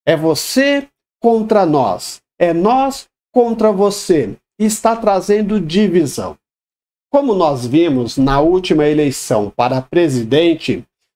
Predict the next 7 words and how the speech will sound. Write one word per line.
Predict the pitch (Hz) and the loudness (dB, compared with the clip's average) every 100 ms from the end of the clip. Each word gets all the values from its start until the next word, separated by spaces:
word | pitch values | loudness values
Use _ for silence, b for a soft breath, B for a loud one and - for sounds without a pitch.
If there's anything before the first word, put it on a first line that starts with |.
| _ | _
nós | 190 165 | -2 0
notamos | 127 120 - 208 202 190 - | -2 -4 0 0 2 -2 -4
que | - 196 | -2 0
o | 190 | 2
Brasil | 170 151 135 190 214 | 2 0 0 0 0
está | 208 - 220 226 240 - | -2 -2 0 0 -4 -6
dividido. | 165 233 202 202 151 160 160 117 107 | 0 0 2 0 0 2 0 -2 -12